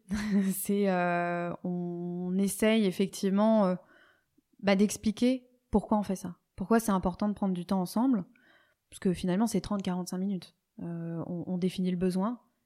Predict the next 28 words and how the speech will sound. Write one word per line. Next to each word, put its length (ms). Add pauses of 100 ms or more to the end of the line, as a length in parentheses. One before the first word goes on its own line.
(140)
et 80
ensuite, 520
nous, 400 (300)
derrière, 500 (240)
on 80
va 140
se 120
mettre 160
en 60
marche 400 (340)
et, 400
euh, 800 (240)
et, 300
et 40
trouver 320
les 120
bons, 320
euh, 200
les 120
bons 160
candidats, 560 (500)
euh, 160
pour, 360
euh, 280
pour 180
notre 200
hiring 240
manager. 440